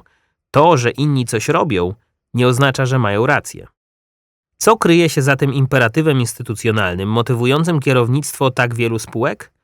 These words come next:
Odpowiedź jest prosta. Ludzka natura. Większość menedżerów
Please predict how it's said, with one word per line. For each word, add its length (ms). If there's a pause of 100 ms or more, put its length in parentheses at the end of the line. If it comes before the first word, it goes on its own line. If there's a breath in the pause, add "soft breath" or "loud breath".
(500)
Odpowiedź 420
jest 140
prosta. 440 (500)
Ludzka 360
natura. 460 (840)
Większość 440
menedżerów 600